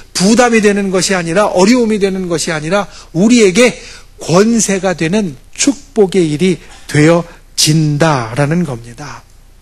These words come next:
여러분, 예수님과 함께하면 우리의 삶이 바뀝니다. 예수님과 함께하면 우리의 삶이 복되게 됩니다. 물론 예수님과 함께 하더라도 우리의 삶에 어려운 일이 있을 수 있습니다.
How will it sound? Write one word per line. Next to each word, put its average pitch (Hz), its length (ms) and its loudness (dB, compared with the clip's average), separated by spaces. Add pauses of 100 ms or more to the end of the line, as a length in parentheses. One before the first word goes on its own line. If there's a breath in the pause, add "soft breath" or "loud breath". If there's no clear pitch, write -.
(600 loud breath)
여러분, 190 360 0 (420 loud breath)
예수님과 208 460 0
함께하면 190 720 -4 (340)
우리의 151 200 -4
삶이 139 580 -10 (360)
바뀝니다. 151 520 -8 (840 loud breath)
예수님과 202 500 2
함께하면 185 720 -2 (320 soft breath)
우리의 226 380 2
삶이 180 500 -4
복되게 208 500 -4
됩니다. 160 500 -10 (280 loud breath)
물론 233 280 4
예수님과 240 480 4
함께 277 440 2
하더라도 214 720 2 (400 loud breath)
우리의 226 240 4
삶에 214 300 0
어려운 240 420 0
일이 208 180 -2
있을 254 280 -2
수 - 120 -2
있습니다. 185 540 0